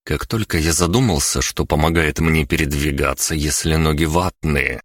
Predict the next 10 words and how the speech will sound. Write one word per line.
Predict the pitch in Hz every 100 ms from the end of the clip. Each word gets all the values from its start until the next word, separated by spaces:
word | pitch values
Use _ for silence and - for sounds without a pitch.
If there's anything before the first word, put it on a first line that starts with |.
| _ -
так | - 76
земля | 71 73 71 71 73
сразу | - - 76 80 80 82
же | 80
понеслась | 78 82 78 - 82 78 -
вверх | 76 76 80 87 85 - -
прямо | 78 87 98 87
к | -
самому | - - 73 78 73 69 71
лицу. | 65 67 - - - 64 64 55